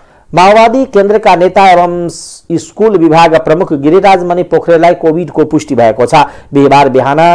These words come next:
एन्टिजेन परीक्षण गर्दा कोरोना पोजिटिभ देखिएको नेता पोखरेलको सचिवालयले जनाएको छ। पूर्व शिक्षा, विज्ञान तथा प्रविधि मन्-, मन्त्री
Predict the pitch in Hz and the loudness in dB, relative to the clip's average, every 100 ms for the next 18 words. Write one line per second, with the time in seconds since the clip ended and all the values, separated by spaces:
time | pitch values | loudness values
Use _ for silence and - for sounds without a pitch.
0 | 170 - 143 143 139 151 135 120 160 175 | -2 -6 -6 -6 -4 -2 -2 0 -2 0
1 | 143 135 131 139 139 131 143 135 139 139 | 0 0 -2 -4 -2 0 0 0 -2 -2
2 | 131 139 131 139 180 131 135 - 165 139 | -2 -4 -6 -6 -6 -4 -4 -4 -6 -4
3 | 135 139 123 131 147 160 175 185 143 147 | -2 -2 -2 -4 -2 -4 -2 -4 -4 -2
4 | 143 127 117 139 147 131 107 95 131 156 | 0 0 0 -2 -2 -4 -6 -6 -4 -2
5 | 139 - - - 147 131 135 131 175 156 | -2 -4 -18 -4 0 0 -2 -4 0 0
6 | 127 143 143 131 147 135 - 127 135 139 | 0 -2 -2 -2 -2 -2 0 -4 -2 -4
7 | 135 127 - _ 131 131 135 135 - - | -4 -6 -10 _ -12 -10 -8 -10 -14 -20
8 | - - 175 170 190 147 | -16 -2 -2 0 0 0